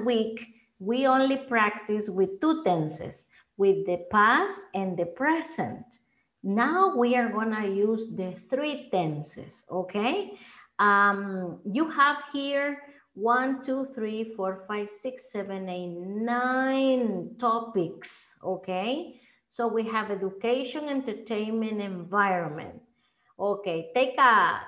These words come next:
a, a screenshot if you have your camera with you, or copy the topics, okay? Because you're gonna start working with your partners with this, okay? Eh, I'm going to stop sharing here.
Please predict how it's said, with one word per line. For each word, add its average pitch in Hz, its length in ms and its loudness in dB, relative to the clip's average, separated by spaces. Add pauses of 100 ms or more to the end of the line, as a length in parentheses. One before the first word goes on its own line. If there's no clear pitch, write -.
(180)
a, 160 760 -4 (320)
a - 40 -12
screenshot 269 720 0
if 226 160 -2
you 233 240 0
have 226 420 0
your 208 320 0
camera 240 440 -2
with 233 180 -4
you, 254 160 2
or 208 760 0
copy 311 500 -2
the 220 220 -4
topics, 262 680 -6
okay? 226 500 -4
Because 226 440 -4
you're 214 160 -2
gonna 208 260 -4
start 202 400 -8
working 214 460 -2
with 202 160 0
your 185 100 -4
partners 196 600 -6
with 170 180 -8
this, - 400 -16 (420)
okay? 202 600 -6 (440)
Eh, 196 840 -2
I'm 202 180 -2
going 208 240 -4
to 208 100 -2
stop 208 300 -8
sharing 208 540 -6
here. 269 580 -4